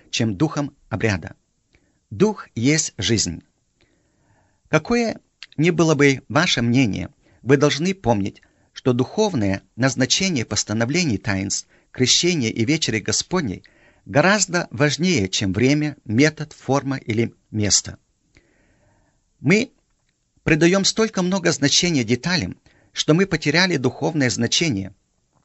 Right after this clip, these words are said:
то, о чём Иисус Христос предупреждал, говоря: «Дух животворит, плоть не пользуется немало».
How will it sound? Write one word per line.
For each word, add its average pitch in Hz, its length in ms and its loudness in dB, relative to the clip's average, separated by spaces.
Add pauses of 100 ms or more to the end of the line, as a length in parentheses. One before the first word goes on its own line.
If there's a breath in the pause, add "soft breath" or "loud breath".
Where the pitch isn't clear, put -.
(200)
то, 156 180 2
о 139 80 4
чём 151 360 -2 (180)
Иисус 120 360 -2
Христос 151 500 -2
предупреждал, 107 640 -2
говоря: 101 400 -2 (680)
«Дух 190 400 2
животворит, 117 760 -2 (380)
плоть 180 300 0 (120)
не 120 100 2
пользуется 117 600 0
немало». 95 460 -2